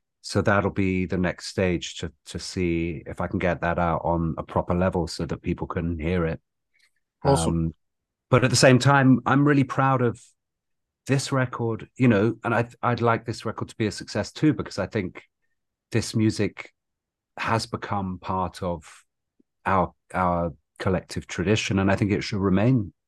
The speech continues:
Speaker 1: that. You know, these have become kind of standard rock songs, you know, and, and of course some of them were,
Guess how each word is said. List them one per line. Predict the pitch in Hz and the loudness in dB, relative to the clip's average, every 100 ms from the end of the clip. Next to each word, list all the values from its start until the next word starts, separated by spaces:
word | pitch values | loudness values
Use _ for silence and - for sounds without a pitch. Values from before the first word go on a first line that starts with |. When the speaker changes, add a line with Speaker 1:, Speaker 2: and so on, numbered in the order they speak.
| _ | _
Speaker 1:
that. | - - - - | -6 -6 -10 -2
You | |
know, | 95 80 | 0 0
these | 92 90 | 0 0
have | 85 78 | -2 -8
become | - 90 85 | -6 -2 0
kind | 82 90 | 0 0
of | 85 - | -2 -4
standard | - - 90 87 87 - - _ _ - - - - _ | -4 0 2 2 0 -4 -8 _ _ -20 -20 -20 -20 _
rock | 98 90 - - _ - | 2 2 0 -10 _ -14
songs, | - 110 120 82 73 - | -2 0 0 -4 -12 -6
you | 101 | -2
know, | 80 82 82 | 0 -2 -4
and, | - 90 | -2 0
and | 82 85 78 | 2 0 -2
of | - | -2
course | 90 80 | -4 -2
some | - 87 | 0 2
of | 82 | 2
them | 82 78 | 0 2
were, | 85 85 | 4 4